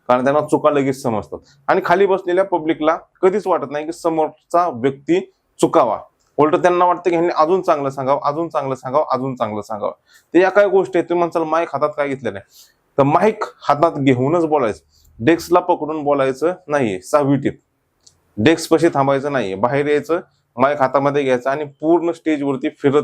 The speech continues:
फिरत बोलायचं. भीती जाते, बॉडी मुवमेंट करते, त्यावेळेस तुमचं ब्लड सर्क्युलेशन चांगलं राहतं. सातवी टीप. फटाफट टिप्स मिळणार आहेत ह्या व्हिडिओमध्ये, म्हणून तर म्हणलं हा व्हिडिओ बघितल्यानंतर शंभर टक्के बोलायला सुरुवात करणार. काय? स्टेजला, डेस्कला धरून नाही थांबायचं.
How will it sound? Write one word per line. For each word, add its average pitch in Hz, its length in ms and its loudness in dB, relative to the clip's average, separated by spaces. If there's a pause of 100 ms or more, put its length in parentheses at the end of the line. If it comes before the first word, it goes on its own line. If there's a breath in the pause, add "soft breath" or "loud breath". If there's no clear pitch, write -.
(100)
फिरत 131 180 0
बोलायचं. 110 460 -2 (420)
भीती 139 260 2
जाते, 131 240 0 (220)
बॉडी 139 260 2
मुवमेंट 151 340 -4
करते, 160 320 -2
त्यावेळेस - 520 -2
तुमचं 147 300 0 (140)
ब्लड 139 240 2
सर्क्युलेशन 135 720 -2 (640)
चांगलं 127 340 2
राहतं. 101 320 -2 (300)
सातवी 113 380 2
टीप. 92 240 -6 (720)
फटाफट 190 400 2
टिप्स 190 220 2
मिळणार 165 260 4
आहेत 139 100 -2
ह्या 123 100 0
व्हिडिओमध्ये, 101 380 -2
म्हणून 160 200 -2
तर 190 60 0
म्हणलं 175 280 0
हा 147 160 2
व्हिडिओ 175 320 2
बघितल्यानंतर 160 600 -2
शंभर 165 260 0
टक्के 160 220 -4
बोलायला 147 340 0
सुरुवात 113 300 -4 (100)
करणार. 104 220 -8
काय? 170 180 0 (460 soft breath)
स्टेजला, 180 480 2
डेस्कला 165 440 0
धरून 135 300 -2
नाही 135 180 -4
थांबायचं. 120 360 -4